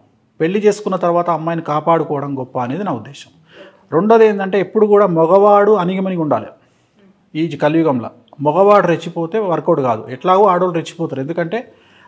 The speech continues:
ఆడవాళ్లకు వర్క్ బ్యాలెన్సింగ్, వర్క్ స్ట్రెస్, ఇంటి స్ట్రెస్ వల్ల బ్యాలెన్స్ చేయలేకపోతారు. చేయలేకపోయినప్పుడు లేదా ప్రకృతి నియమాల ప్రకారం డేట్ వచ్చినప్పుడు మెన్సెస్ టైంలోనో వాళ్ళు బరస్ట్ అవుతారు. దాన్ని అర్థం చేసుకోగలగాలి. హార్మోన్ ఇంబ్యాలెన్స్,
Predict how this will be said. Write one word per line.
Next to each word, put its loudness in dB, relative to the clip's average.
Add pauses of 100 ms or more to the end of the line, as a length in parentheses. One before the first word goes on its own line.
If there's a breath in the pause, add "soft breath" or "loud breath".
ఆడవాళ్లకు 2
వర్క్ 0
బ్యాలెన్సింగ్, -2
వర్క్ -2
స్ట్రెస్, -6
ఇంటి -6
స్ట్రెస్ -6
వల్ల -4
బ్యాలెన్స్ 0
చేయలేకపోతారు. -8
చేయలేకపోయినప్పుడు -2
లేదా -2
ప్రకృతి -2
నియమాల -2
ప్రకారం -6
డేట్ -6
వచ్చినప్పుడు -8
మెన్సెస్ -6
టైంలోనో -8
వాళ్ళు -4
బరస్ట్ -8
అవుతారు. -16 (520 soft breath)
దాన్ని 4
అర్థం 2
చేసుకోగలగాలి. -4
హార్మోన్ 2
ఇంబ్యాలెన్స్, 0